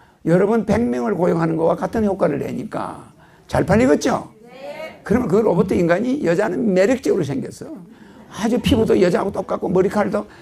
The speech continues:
Speaker 1: 머리가 빠지지도 않아. 하, 그렇게 이쁜 여자야. 그런 여자가 돌아다니는데 자세히 보면 이게 사우-,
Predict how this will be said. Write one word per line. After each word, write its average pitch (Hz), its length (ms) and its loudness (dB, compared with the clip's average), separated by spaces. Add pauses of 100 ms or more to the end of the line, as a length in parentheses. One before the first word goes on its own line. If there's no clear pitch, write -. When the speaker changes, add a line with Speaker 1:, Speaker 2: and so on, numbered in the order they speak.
(200)
Speaker 1:
머리가 214 320 4
빠지지도 220 460 2
않아. 143 380 -2 (280)
하, - 500 -10
그렇게 214 280 2
이쁜 208 360 2
여자야. - 580 -2 (540)
그런 233 320 2
여자가 196 400 0
돌아다니는데 156 800 -4 (220)
자세히 240 420 -2
보면 208 240 0
이게 214 140 2
사우-, - 760 -2